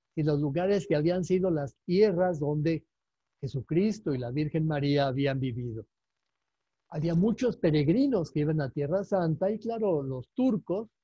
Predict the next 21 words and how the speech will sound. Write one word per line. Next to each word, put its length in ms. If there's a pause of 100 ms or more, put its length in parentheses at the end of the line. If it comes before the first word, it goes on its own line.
(440)
después 500
de 120
las 260
cruzadas, 640
después 380
de 100
esta 320
época 460
de, 240 (420)
tan, 220
tan 180
violenta, 800 (500)
pues 140
se 80
dieron 340
cuenta 360
de 200
que 360
era 160
un 120
negocio 760